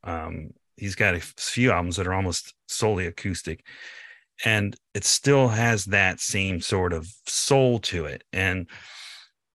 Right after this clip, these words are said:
um, a, a couple of quotes I have, one from himself, Chris said, and this, this goes along with Jay said too. Um, he says, "His whole approach to music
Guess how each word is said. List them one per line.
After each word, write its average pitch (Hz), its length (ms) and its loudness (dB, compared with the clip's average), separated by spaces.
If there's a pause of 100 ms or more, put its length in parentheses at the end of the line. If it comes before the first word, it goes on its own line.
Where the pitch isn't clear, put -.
(180)
um, 107 460 2
a, - 220 -6
a - 60 -8
couple 170 340 4
of - 240 -4 (1120)
quotes 160 520 2
I 95 140 2
have, 90 320 2
one 127 220 2
from 113 180 0
himself, 95 800 2
Chris 135 260 0
said, 107 420 2 (560)
and 107 80 -2
this, 123 140 0
this 113 240 -4
goes 123 160 2
along 104 220 2
with 95 140 -2 (260)
Jay 104 260 0
said 90 360 0
too. 98 380 0 (160)
Um, 98 360 -4 (100)
he 143 120 -6
says, 139 280 6
"His 131 220 2
whole 139 280 4
approach 135 400 2
to 98 80 -4
music 107 540 0